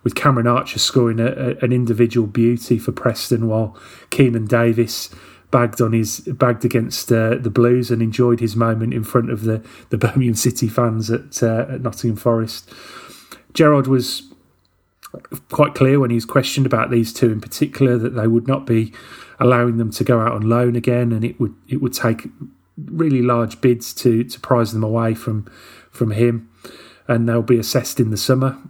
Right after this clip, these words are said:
as to whether they, they have a future at, in the first team at Villa. Um, it feels like Gerrard could have possibly used these players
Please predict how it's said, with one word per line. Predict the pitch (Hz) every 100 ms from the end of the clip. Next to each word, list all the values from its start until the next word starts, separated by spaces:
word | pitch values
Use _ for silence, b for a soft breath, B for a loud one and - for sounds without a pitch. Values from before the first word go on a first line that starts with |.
| _ 123
as | -
to | -
whether | 120 117
they, | 113 120 117 127
they | - 107
have | 117
a | 110
future | - 120 - 127 -
at, | - 131 -
in | 117
the | 107
first | 123 135 -
team | 131 120 - 147
at |
Villa. | 131 131 135 - B B B B B
Um, | 131 131 135 -
it | -
feels | 170 147
like | 143 -
Gerrard | 151 143 131 - _ -
could | -
have | 135 117 - - _ _ _ _
possibly | - 143 120 120
used | 120 143 143
these | 143 135
players | - 117 120 117 -